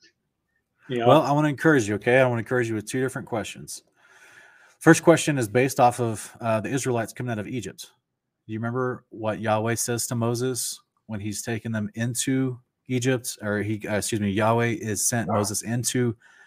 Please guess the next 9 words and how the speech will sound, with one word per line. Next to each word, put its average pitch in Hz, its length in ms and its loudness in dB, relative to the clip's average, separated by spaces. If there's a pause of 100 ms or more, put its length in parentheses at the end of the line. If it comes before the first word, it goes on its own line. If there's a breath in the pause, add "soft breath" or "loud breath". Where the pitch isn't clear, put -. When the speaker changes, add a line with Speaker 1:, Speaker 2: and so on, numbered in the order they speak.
(120 soft breath)
Speaker 2:
Pharaoh's 120 380 4
presence 120 480 0
to 113 80 -4
have 107 120 0
this 101 120 -6
conversation 107 720 -4
about 98 340 0
pulling 113 240 -2
the 101 160 -4